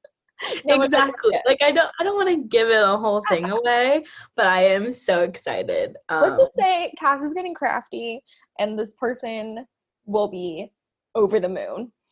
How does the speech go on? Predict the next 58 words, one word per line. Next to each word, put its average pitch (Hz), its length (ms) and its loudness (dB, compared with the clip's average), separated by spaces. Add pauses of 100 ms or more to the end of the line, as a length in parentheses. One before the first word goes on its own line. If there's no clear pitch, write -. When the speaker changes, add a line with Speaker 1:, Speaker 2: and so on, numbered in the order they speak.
(160)
Speaker 1:
for 165 160 -2
this 156 200 -4
Speaker 2:
I 202 40 0
need 226 160 -2
Speaker 1:
gift. 285 200 -4
Speaker 2:
to 240 80 4
send 220 100 -6
you 226 80 0
the 208 180 -2
finished 190 300 -4
product. 165 320 -4
I 190 140 -2
stayed 196 260 -4
up 220 160 0
last 185 380 0
night 185 240 -6
till, 190 160 0
like, 170 180 0 (320)
midnight 180 500 -2
to 196 80 -10
finish 170 360 -6
it 170 120 -2
because 180 220 -6
I 170 140 -2
just, 165 360 -8
I'm 185 160 -2
one 175 120 -2
of 180 60 -2
those 175 120 2
people 180 240 -8
that's 143 160 -2
like, - 300 -8
when 185 200 -4
I 180 60 -4
have 175 240 -4
it 185 60 0
in 190 100 -2
my 185 100 -2
mind, 170 440 -6
I 170 80 -4
wanna 160 220 -8
Speaker 1:
Mm-hmm. 156 40 -12
Speaker 2:
do 151 180 -10
it 156 160 -8 (200)
and 170 140 -20
get 180 120 -2
it 185 80 -4
done 180 320 -4 (680)
and 147 400 -8 (380)
see - 200 -8
the 180 100 -2
final 165 520 -2
product. - 540 -8
But, 190 320 0 (300)
so 269 160 0
I 285 100 4
think, 330 460 -4
um, 190 540 -4